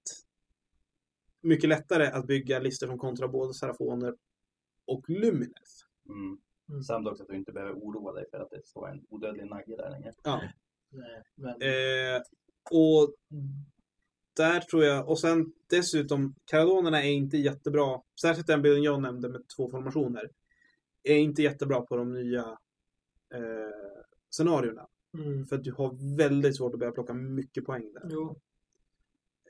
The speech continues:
Speaker 1: Eh, för att du har inte stora enheter, du har bara små enheter. Så om du kan plocka bort de enheterna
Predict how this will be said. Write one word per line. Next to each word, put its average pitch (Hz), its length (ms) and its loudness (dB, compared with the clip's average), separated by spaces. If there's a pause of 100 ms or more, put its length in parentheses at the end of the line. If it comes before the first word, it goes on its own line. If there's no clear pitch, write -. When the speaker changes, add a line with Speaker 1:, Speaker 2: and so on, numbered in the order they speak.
Speaker 1:
Eh, 117 380 -4
för 139 80 -2
att 123 140 -2
du 127 180 -6
har 123 320 -2
inte 120 280 -10
stora 120 340 -4
enheter, 123 380 -6
du 135 80 -12
har 113 120 -4
bara 113 360 -6
små 120 260 -4
enheter. 120 480 -6
Så 120 60 -12
om 131 80 -8
du 135 100 -8
kan 123 180 -6
plocka 131 200 -4
bort 147 280 0
de 127 420 -2
enheterna 120 680 -2